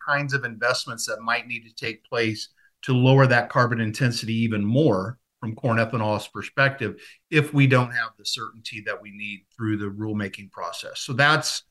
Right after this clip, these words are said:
that's gonna be a, a, a big point, and it's something we're, we'll, we'll continue to work on through this, through, through this time, and, and, uh, hopefully we'll have a product at the end of the day that's gonna be useful for us, useful for ethanol producers,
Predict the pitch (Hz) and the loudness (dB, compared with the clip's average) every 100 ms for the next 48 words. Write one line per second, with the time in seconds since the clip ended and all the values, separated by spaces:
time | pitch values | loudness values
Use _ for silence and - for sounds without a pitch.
0 | _ _ - 135 135 165 143 135 131 117 | _ _ 2 2 4 6 6 8 6 4
1 | - 123 113 143 117 139 131 - 135 123 | -4 -6 -4 -2 4 6 6 4 4 4
2 | 120 120 117 113 131 123 120 113 123 117 | 4 0 0 0 2 2 2 2 4 6
3 | 131 131 156 156 135 151 143 120 107 120 | 8 8 8 8 6 8 6 6 2 0
4 | 120 107 104 117 101 98 - - - - | 0 -2 -4 -2 -4 -4 -8 -12 -18 -20
5 | - _ _ 151 139 139 139 131 113 117 | -20 _ _ 4 6 4 6 6 6 2
6 | - - 123 123 120 113 107 107 117 107 | 0 -4 0 0 0 -2 -16 -14 -8 -6
7 | 104 101 104 101 101 143 160 - 117 107 | -6 -6 -2 0 0 0 0 0 -2 -2
8 | 107 113 110 104 - 117 117 113 113 104 | 2 4 4 0 -4 2 4 4 0 -6
9 | 113 107 101 101 107 104 98 _ - _ | -4 -4 -6 -2 0 0 -2 _ -20 _
10 | _ 107 107 131 117 110 113 127 127 117 | _ -2 0 4 4 4 6 6 6 0
11 | 110 110 110 107 - 120 - 110 - 113 | -2 4 4 4 2 0 0 -2 0 4
12 | 110 107 110 104 - 101 104 - 101 95 | 4 4 4 2 2 0 0 2 0 -2